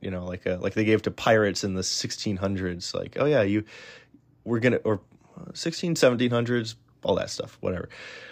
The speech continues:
Give corporations a letter of marque to take out the cartels and stuff like that and say, "You know what, we, we're gonna let you,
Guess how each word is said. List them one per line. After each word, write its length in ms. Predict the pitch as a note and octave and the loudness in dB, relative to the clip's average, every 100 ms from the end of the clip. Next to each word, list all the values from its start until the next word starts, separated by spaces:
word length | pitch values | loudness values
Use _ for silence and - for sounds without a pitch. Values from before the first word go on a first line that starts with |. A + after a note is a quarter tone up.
| - - - - - _ _ - - - - - _ _ _ - | -20 -20 -20 -20 -20 _ _ -18 -10 -10 -10 -20 _ _ _ -6
Give 220 | A2+ D#3+ D3 | 4 4 8
corporations 640 | F3+ E3+ D#3 D3 D3 C3+ | 6 8 8 8 6 6
a 60 | B2 | 6
letter 320 | B2+ C3 C3 | 8 8 6
of 120 | A2 | 4
marque 380 | A2+ A#2+ A#2 - - - | 4 6 4 -2 -14 -6
to 640 | - A#2+ A#2 A2+ G#2+ G#2+ _ _ _ | 0 2 4 4 2 -2 _ _ _
take 260 | - C3+ B2+ | -2 2 6
out 220 | A#2 - | 6 4
the 80 | A#2 | 0
cartels 640 | A2+ A2 A2+ G#2+ G#2+ G2 | 0 2 4 4 4 -2
and 100 | G2 | -6
stuff 220 | - G#2 | -2 -2
like 200 | F#2+ G2 | 0 0
that 340 | F#2 F#2 F#2 - G#2 | 0 0 -2 -8 -14
and 160 | F#2+ | -10
say, 220 | - G2+ | -2 0
"You 80 | G2+ | 2
know 100 | G#2+ | 2
what, 240 | G#2 F#2+ - | 4 2 -2
we, 140 | A2 | -4
we're 240 | G#2 A2 | -2 -2
gonna 200 | G#2 A2+ | 0 0
let 360 | G#2 G#2 G2+ - | 2 2 2 0
you, 400 | G#2+ G2+ F#2+ F#2 | 0 2 0 -4